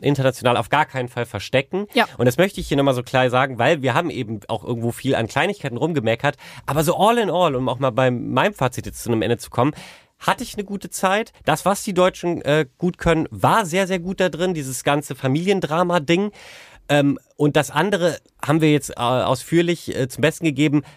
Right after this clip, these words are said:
Speaker 1: wo da noch Luft nach oben ist für zukünftige Serien. Aber trotzdem war das auf einem Niveau, was ich eben nicht verstecken muss, was mir großen Spaß gemacht hat und wie du auch schon gesagt hast, was ich auch anderen, äh, Science-Fiction-Interessierten durchaus weiterempfehlen würde,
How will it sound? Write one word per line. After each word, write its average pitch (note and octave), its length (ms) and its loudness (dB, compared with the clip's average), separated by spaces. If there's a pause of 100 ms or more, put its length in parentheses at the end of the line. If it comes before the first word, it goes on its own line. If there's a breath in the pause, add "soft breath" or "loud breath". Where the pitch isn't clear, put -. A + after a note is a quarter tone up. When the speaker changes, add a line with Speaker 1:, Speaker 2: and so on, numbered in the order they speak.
Speaker 1:
wo C3 240 4
da E3 120 6
noch C3 160 0
Luft D3+ 300 0
nach B2+ 100 4
oben C#3+ 320 0
ist C#3 180 -2
für B2+ 300 -2
zukünftige D#3+ 580 -4
Serien. A2 440 2 (420 loud breath)
Aber C3 480 2
trotzdem A#3 480 -2
war D#3+ 100 4
das B2 180 -2
auf - 160 -8
einem A2 160 -2
Niveau, A2 440 0 (140 soft breath)
was D#3+ 160 2
ich G3+ 140 -6
eben B2+ 180 0
nicht C#3+ 120 0
verstecken C#3 440 -2
muss, C#3+ 320 0
was - 160 -2
mir D3 80 2
großen E3 260 2
Spaß F3+ 320 0
gemacht A#2+ 320 -4
hat D#3 160 0 (280 loud breath)
und - 380 2
wie A#2+ 300 -4
du C#3+ 100 4
auch F3 100 4
schon E3 140 -8
gesagt C3 220 -2
hast, C#3+ 220 -6
was B2+ 180 0
ich - 180 -10
auch C#3 300 0
anderen, D#3 460 2
äh, A#2 280 0 (160)
Science-Fiction-Interessierten C3+ 1300 -2 (240 loud breath)
durchaus C#3 640 2
weiterempfehlen C3 800 0
würde, A#2+ 260 2